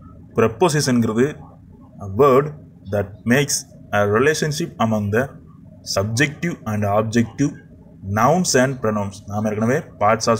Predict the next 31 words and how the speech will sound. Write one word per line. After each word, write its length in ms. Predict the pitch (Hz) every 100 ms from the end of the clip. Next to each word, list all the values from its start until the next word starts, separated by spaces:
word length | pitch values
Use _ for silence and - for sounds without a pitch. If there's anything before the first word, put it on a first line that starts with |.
| 117
speech 180 | 113
வீடியோஸ்ல 400 | 110 110 107 110
பார்க்கும்போது 540 | 101 107 107 107 107 139
நவுனும் 540 | 123 110 113 120 143 160 -
ப்ரொனவுனும் 520 | 107 113 113 123 180 - - - - - - - -
ஒரு 100 | 107 -
subject 300 | 110 117 120
பிளேஸ்லேயும் 340 | 117 123 127
வரும், 280 | 117 123 196 - - - - - -
ஒரு 120 | 110
object 320 | 113 120 123
பிளேஸ்லேயும் 440 | 123 117 113 123 185 -
ஒரு 140 | 113 110
சென்டென்ஸில் 460 | 117 117 120 120 143 -
வரலான்னு 420 | 113 107 120 113
பார்த்துருந்தோம். 500 | 107 110 107 107 127 175 - - - - -
அப்படி 360 | 98 - 147 151
subject 360 | 117 117 127 131
பிளேஸ்லேயும் 380 | 131 131 139
object 320 | 117 113 113 117
பிளேஸ்லேயும் 340 | 117 120 120
வரக்கூடிய 400 | 110 110 113 107
நவுன்ஸுக்கும் 440 | 107 110 110 113
ப்ரொனவுன்ஸுக்கும் 440 | 107 107 110 104 104
இடையில 280 | 107 127 180 - - - - - -
ஒரு 160 | 107 120
சின்ன 420 | 127 127 156 - -
ரிலேஷன்ஷிப்பை 760 | 107 131 139 135 117 107 139 - - -
ஏற்படுத்துறது 520 | 110 120 113 98 104
தான் 140 | 117 131
இந்த 420 | 110 110 147